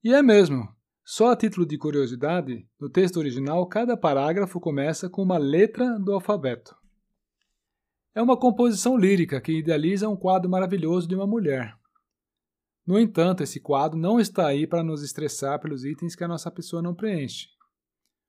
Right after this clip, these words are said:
O quadro está aí apenas para nos inspirar. Ele aponta para a direção correta e exalta os valores corretos.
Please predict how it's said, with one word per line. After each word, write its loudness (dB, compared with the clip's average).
O -16
quadro 2
está -6
aí 0
apenas -2
para -4
nos -4
inspirar. -6
Ele -4
aponta 2
para -2
a -2
direção -4
correta -6
e -2
exalta -2
os -6
valores -2
corretos. -8